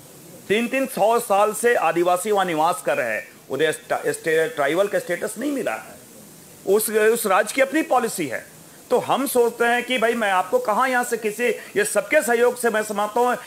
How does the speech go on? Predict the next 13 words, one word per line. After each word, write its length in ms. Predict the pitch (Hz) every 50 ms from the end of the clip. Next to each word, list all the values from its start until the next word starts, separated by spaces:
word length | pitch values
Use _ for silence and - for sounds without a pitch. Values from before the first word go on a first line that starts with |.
| - -
यहाँ 180 | - 170 180 196
के 80 | -
विकास 360 | - 165 160 180 180 220 226
में 80 | 240 262
सबका 300 | 240 - 214 208 - 285
योगदान 440 | 277 277 262 233 196 196 160 160 143
रहा 200 | 135 120 107 98
है, 100 | 92 - - _ _ _ -
लेकिन 280 | 135 165 175 262 262 - - -
स्थानीय 520 | 156 - - - - 151 156 202 262 285
व्यक्ति 320 | 240 208 180 - - 156
कौन 320 | - - - 120 120 123 120
है 340 | - 139 170 220 247 -